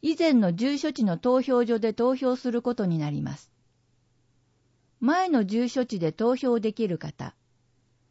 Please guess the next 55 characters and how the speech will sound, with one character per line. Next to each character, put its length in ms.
平 180
成 240
二 200
十 180
八 300
年 360
四 200
月 300
十 220
四 140
日 240
以 80
降 240
に、 240
都 120
内 240
か 160
ら 260
小 120
金 320
井 60
市 140
に 100
転 240
入 240
届 420
を 80
出 180
し 60
た 140
方 280
で、 220
転 180
入 260
前 260
の 160
住 220
所 160
地 140
の 120
選 240
挙 160
人 300
名 220
簿 140
に 180
登 200
録 160
さ 140
れ 140
て 160
い 60
る 80
方 300
は、 200